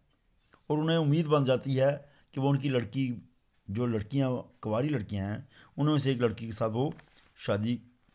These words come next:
जरूर करेगा। She compels her husband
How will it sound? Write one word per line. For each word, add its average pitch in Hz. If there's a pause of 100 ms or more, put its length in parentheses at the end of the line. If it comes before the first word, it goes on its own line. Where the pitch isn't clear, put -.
(160)
जरूर 113
करेगा। 76 (3500)
She 185
compels 175
her 202
husband 123